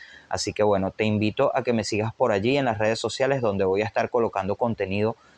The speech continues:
casi diariamente y que te va a aportar muchísimo valor. Finalmente, si quieres comprar, vender, alquilar, eres propietario o eres un agente inmobiliario, puedes ingresar a mi sitio web, D N R consultor punto com,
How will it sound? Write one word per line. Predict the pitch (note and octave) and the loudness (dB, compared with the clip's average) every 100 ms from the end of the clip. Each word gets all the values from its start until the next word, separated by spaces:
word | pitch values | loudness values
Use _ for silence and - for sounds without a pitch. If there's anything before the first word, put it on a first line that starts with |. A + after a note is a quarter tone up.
| _ - | _ -2
casi | A#2+ - C#3 | -2 0 0
diariamente | A#2+ G#2 G2+ G#2+ A#2 B2 A#2 A2+ A2+ - | 2 2 2 2 2 0 -2 -2 -4 -4
y | G2+ | -6
que | G2+ | -4
te | F#2 | -2
va | F2+ | -2
a | |
aportar | F2+ G#2+ G2 G2+ - | 0 -2 0 -2 -2
muchísimo | A2 A2 - A#2+ - A2 G2+ | -2 -2 -2 -4 -2 0 2
valor. | F2+ F2+ - - - - | 0 -4 -10 -20 -20 -4
Finalmente, | C3+ C#3+ D3 E3+ E3 C#3 G#2+ | 0 2 2 2 0 0 -2
si | - G2+ | -2 0
quieres | A#2+ B2 | 0 0
comprar, | C#3 A2+ A#2 A#2+ B2 | 0 0 2 2 4
vender, | G2+ F#2+ A2 A2+ - | 2 0 2 2 0
alquilar, | G#2 - F#2+ G2+ A2 - - - | -2 -2 0 2 2 -2 -10 -4
eres | G2+ G2 | -4 -2
propietario | G#2+ G2+ G2 - G#2 G2+ G#2 - | -2 0 -2 0 2 4 2 2
o | G#2+ G2+ | 2 2
eres | A2 A2+ | 2 0
un | A2 | 0
agente | G#2+ G#2+ A2+ | 0 -2 0
inmobiliario, | A2 G#2 G2 A2 C#3+ D3+ - - - _ _ | 0 2 2 2 2 0 -4 -14 -20 _ _
puedes | - C3+ C#3 | 2 4 4
ingresar | C#3+ A#2+ A2+ A2+ | 2 0 2 0
a | |
mi | A#2+ | 0
sitio | G#2+ G#2 A#2+ | -2 2 4
web, | D3 D3+ | 4 2
D | B2 A2+ | 0 2
N | A2 | 2
R | A2+ A#2 | 2 0
consultor | A#2+ A2+ A2 G#2 G2 - | 0 -2 -2 -2 -2 0
punto | A#2+ A2 G#2 | -2 0 2
com, | D#3+ | 2